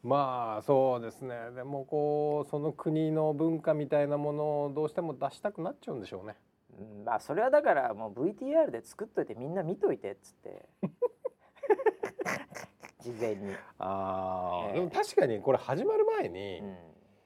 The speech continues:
Speaker 1: あのー、今回のね、オリンピックは、
Speaker 2: うん。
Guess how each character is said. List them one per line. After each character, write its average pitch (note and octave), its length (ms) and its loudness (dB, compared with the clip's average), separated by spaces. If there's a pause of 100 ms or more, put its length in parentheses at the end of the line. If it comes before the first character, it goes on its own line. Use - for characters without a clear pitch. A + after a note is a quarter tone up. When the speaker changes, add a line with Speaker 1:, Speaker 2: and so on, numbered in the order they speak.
(380)
Speaker 1:
あ A#2 220 2
の B2 100 -2
ー、 G#2+ 1500 -2
今 D#3+ 140 2
回 A2+ 160 2
の F2+ 120 -8
ね、 C#3+ 100 -2
オ C#3+ 100 0
リ B2 100 -4
ン A#2 60 -8
ピ B2+ 100 -4
ッ - 140 -8
ク A#2+ 80 -4 (360)
は、 F#2 60 -8
Speaker 2:
う F#2 40 -10
ん。 F#2 60 -16